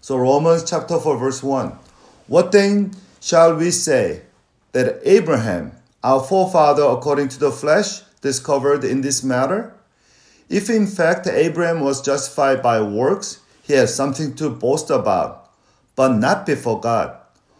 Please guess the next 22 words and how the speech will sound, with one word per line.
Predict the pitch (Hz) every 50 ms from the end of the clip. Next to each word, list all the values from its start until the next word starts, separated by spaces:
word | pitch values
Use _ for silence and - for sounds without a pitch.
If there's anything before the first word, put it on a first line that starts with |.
| _ _ -
What | - 139 196 208 -
does | 226 214 214 -
Scripture | - - 202 202 202 - - 196 170
say? | - - 156 131 120 104 87 80 - - - _ _ _ _ _ _ _ _ _ - -
Abraham | 127 143 147 131 135 143 139 135 135 135 131 127 127
believed | 123 127 131 127 127 131 139 135 - -
God, | - 120 113 113 110 - - - - - _ _ _ _ _
and | - 117 120 127
it | - - 143 135
was | 127 127 123 123 123
accredited | 143 127 127 - 156 147 147 147 147 139 131 - 147 135 -
to | - 135 120
him | 120 139 139 131 123 127 - 190 - - - - _ _ _
as | - 117 120 113 -
a | 123 113
righteousness. | 104 110 113 117 113 117 - 123 98 95 - - 110 - 110 - - - - _ _ _ _ _ _ _ _ _ _ -
Now | - 143 147 160 165 165
to | - 170
the | 160 160 151
one | 139 131 147 156 160 165
who | 151 143 165 160 151 139 131
works | 127 135 143 185 208 202 - - -